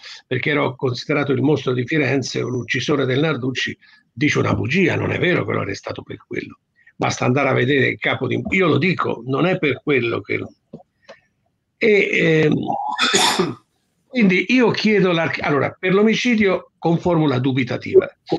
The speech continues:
articolo centoventicinque, disposizioni d'attuazione del codice di procedura pe-, ci-, penale.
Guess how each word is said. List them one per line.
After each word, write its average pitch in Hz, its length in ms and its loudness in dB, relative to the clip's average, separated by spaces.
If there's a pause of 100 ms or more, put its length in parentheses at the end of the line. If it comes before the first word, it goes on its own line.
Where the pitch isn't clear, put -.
articolo - 480 -10
centoventicinque, 160 1080 -2
disposizioni 151 640 0
d'attuazione 131 840 -4 (560)
del 156 200 -2
codice 156 400 0
di 131 120 -2
procedura 127 460 0
pe-, 127 200 -8
ci-, - 280 -6 (200)
penale. 113 460 -4